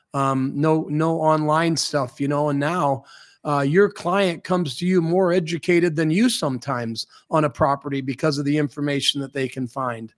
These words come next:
So I feel like the agents today are, are really set up for success if they,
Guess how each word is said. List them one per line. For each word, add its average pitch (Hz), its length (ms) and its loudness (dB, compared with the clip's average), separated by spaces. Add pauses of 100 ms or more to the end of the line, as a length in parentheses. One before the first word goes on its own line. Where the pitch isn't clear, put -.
(300)
So 160 280 2
I 147 140 2
feel 180 240 2
like 160 240 2
the 147 160 2
agents 156 400 2
today 147 400 2
are, 123 260 0 (640)
are 143 140 0
really 170 280 6
set 160 320 2
up 156 260 4 (220)
for 156 180 0
success 147 580 0
if 139 180 -2
they, 139 300 0